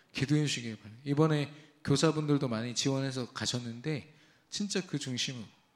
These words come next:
근데 아이들이요, 입을 벌리지 않아요. 그게 뭐 찬양이요, 뭐 세션, 뭐 이런, 그건요, 아주 겉-, 겉의 모습일 뿐이고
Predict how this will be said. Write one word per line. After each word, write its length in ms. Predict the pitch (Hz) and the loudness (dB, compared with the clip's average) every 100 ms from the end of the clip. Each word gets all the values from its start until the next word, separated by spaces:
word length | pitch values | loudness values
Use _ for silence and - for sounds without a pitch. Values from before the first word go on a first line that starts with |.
| _ _ _ | _ _ _
근데 140 | - 156 | 2 4
아이들이요, 560 | 135 160 165 147 120 113 | 4 2 0 -2 -6 -2
입을 320 | 135 143 151 | 2 2 2
벌리지 340 | 110 110 117 | 0 -2 -2
않아요. 260 | 107 92 101 104 _ _ _ _ _ _ _ _ - | -6 -10 -16 -20 _ _ _ _ _ _ _ _ 0
그게 480 | 151 156 123 - - - - | 4 6 4 -4 -18 -18 -4
뭐 160 | 104 | -2
찬양이요, 600 | - 220 208 202 190 135 | 2 4 6 6 6 2
뭐 180 | 117 113 | 0 -4
세션, 600 | - 185 208 - 202 131 131 | -2 2 4 4 4 2 -4
뭐 140 | 123 | -2
이런, 280 | 135 160 143 - - - - - | 4 6 4 -4 -18 -20 -20 -16
그건요, 460 | - 165 185 156 123 | 2 4 6 4 2
아주 200 | 123 156 | 0 0
겉-, 640 | - 135 - - _ _ | -2 -4 -4 -20 _ _
겉의 420 | - 147 - - 202 | -2 -2 4 6 8
모습일 360 | 156 151 135 | 6 6 2
뿐이고 380 | 131 143 120 113 | 2 -4 -4 -8